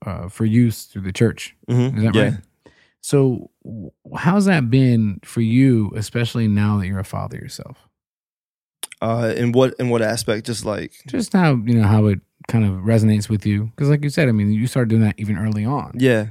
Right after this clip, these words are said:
Speaker 1: You know, and, uh,
Speaker 2: I
Speaker 1: and
Speaker 2: think mentorship is a game changer, man.
Speaker 1: Yeah.
Speaker 2: I say this all the time. I tell people, uh, do for one person what you wish you could do for everybody. And I think that would change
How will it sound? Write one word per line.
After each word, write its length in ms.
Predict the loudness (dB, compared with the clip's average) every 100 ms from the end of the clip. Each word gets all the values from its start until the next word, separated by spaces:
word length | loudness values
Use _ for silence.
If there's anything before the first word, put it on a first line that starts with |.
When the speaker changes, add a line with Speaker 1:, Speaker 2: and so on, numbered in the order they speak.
| -4
Speaker 1:
You 80 | -2
know, 260 | 0 -2 -6 -4
and, 320 | 0 2 2
uh, 200 | 0 0
Speaker 2:
I 60 | 0
Speaker 1:
and 80 | 0
Speaker 2:
think 140 | 2
mentorship 560 | 2 2 0 0 -4 -2
is 240 | -4 -2
a 220 | -4 -4
game 260 | -4 -2 -2
changer, 340 | -2 -4 -4
man. 320 | -4 -4 -4 -6
Speaker 1:
Yeah. 220 | 0 2 0 -6 _
Speaker 2:
I 80 | -4
say 240 | -2 0 2
this 180 | 2
all 140 | 2 0
the 60 | 2
time. 260 | 0 0 -4
I 60 |
tell 180 | -2 -2
people, 400 | -2 -4 -4 -6 -10 -8
uh, 280 | -6 -4 -6 0
do 220 | 2 2
for 180 | 0 0
one 240 | 2 2
person 560 | 0 0 -2 -2 -2 -4
what 180 | -4
you 100 | -2
wish 300 | 0 0 -2 -8
you 140 | -10 -6
could 120 | -2
do 140 | 0
for 120 | 0
everybody. 560 | 0 0 -2 -4 -4 -8 -14 _ _ _ _ -4
And 100 | -2
I 80 | 0
think 240 | -2 0
that 180 | 0 2
would 100 | 0
change 400 | 0 0 0 -4